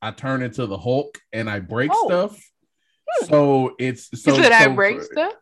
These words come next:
Speaker 1: uh, yeah, yeah. Yeah. N-, let's just say I'm strong enough to accidentally break a security door at a certain, you know, special location in Atlanta.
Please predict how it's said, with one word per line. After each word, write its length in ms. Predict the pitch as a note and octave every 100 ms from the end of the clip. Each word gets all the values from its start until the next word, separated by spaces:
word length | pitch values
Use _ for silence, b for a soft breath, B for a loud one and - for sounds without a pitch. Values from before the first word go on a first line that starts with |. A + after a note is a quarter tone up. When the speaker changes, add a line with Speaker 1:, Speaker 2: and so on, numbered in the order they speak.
| -
Speaker 1:
uh, 40 |
yeah, 680 | G2+ B2+ C#3 B2+ A2 G2 G#2+ -
yeah. 380 | A#2 A2 G2 F#2+ _ _ _ _ _
Yeah. 300 | - A#2 - -
N-, 300 | C#3+ C3 C#3+
let's 260 | C#3+ G3 G3+
just 200 | F3+ E3+
say 200 | D#3 D3
I'm 140 | A#2+ C3
strong 360 | - D#3+ E3+ E3+
enough 280 | D#3 D3+ -
to 160 | - _ -
accidentally 1040 | C3 C#3+ - C#3+ G2+ C3+ C3+ D3 B2+ A2+
break 380 | F#2+ G#2 B2+ B2
a 80 | A2
security 680 | - G#2+ - C3 B2 A2+ G#2
door 560 | G#2 G2+ F#2+ F#2 G2+ _ _ _ _ _
at 160 | - A2+
a 80 | A2
certain, 880 | A2 B2+ B2 A2+ A2 G#2+ G#2 G2 - _ _ _
you 260 | G#2 G#2+ A2
know, 420 | G#2 G2 F#2+ F#2+ -
special 680 | - - A#2 - A2+ G#2+ G2
location 580 | G#2+ G#2+ A2+ A2 G#2+ G#2+
in 120 | G#2
Atlanta. 500 | G2+ G#2+ C3 C#3+ C#3+